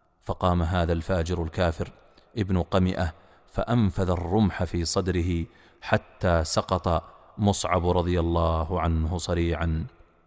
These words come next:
وهو يردد قول الله: "وما محمد إلا رسول قد خلت من قبله الرسل". ولما مات رضي الله عنه وانتهت المعركة،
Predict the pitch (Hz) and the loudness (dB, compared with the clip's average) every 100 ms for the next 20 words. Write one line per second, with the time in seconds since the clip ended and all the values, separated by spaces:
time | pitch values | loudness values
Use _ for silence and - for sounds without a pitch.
0 | _ - 101 87 87 85 95 95 92 82 | _ 0 0 2 0 0 -2 -2 -4 -4
1 | - 92 87 82 85 85 80 - - - | -2 0 2 2 4 4 2 -4 -20 -20
2 | - - 107 120 90 87 85 - 90 82 | -12 2 6 6 6 4 0 0 0 0
3 | 82 87 80 - - - - - 123 110 | 2 0 0 -4 -14 -20 -8 4 6 6
4 | 95 90 85 82 82 - 90 82 82 82 | 4 4 4 2 0 0 0 0 0 0
5 | 80 80 92 - - 87 80 - 87 80 | -2 -2 -8 -8 -4 -2 -2 -4 -4 -2
6 | 78 - 82 120 92 87 101 85 - 82 | -4 -4 -6 -4 -6 -6 -8 -6 -4 -6
7 | - _ _ _ - - - 101 107 95 | -8 _ _ _ -20 -10 2 4 6 6
8 | 92 85 92 85 82 80 80 76 90 78 | 4 2 0 0 0 0 -2 0 0 -2
9 | - - - - - 98 - 117 113 107 | -6 -20 -20 -12 0 0 2 0 2 2
10 | 104 90 101 104 | 2 2 2 -2